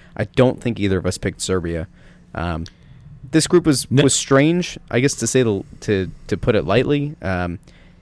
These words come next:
Speaker 1: a little bit more competitive, I guess, from, from two and three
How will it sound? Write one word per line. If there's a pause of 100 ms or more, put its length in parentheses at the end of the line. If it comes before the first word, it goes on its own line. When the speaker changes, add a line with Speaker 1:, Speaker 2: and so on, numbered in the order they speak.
(140)
Speaker 1:
a
little
bit
more
competitive,
I
guess,
from, (160)
from (120)
two
and
three